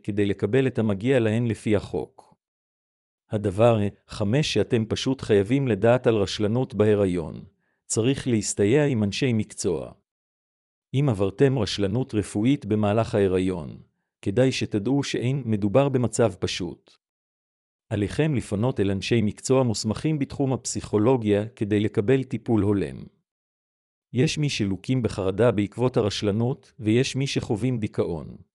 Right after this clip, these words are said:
כל אחד לוקח את זה למקום אחר, וחשוב מאוד להיות במעקב,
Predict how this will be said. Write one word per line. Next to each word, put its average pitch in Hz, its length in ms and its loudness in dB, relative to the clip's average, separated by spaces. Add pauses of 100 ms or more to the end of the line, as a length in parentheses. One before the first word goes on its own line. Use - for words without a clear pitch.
(880)
כל 165 200 4
אחד 98 340 0
לוקח 120 400 2
את 98 100 -2
זה 113 100 2
למקום 113 480 0
אחר, 123 340 0
וחשוב 120 480 -2
מאוד 117 220 0
להיות 110 280 2
במעקב, 98 580 0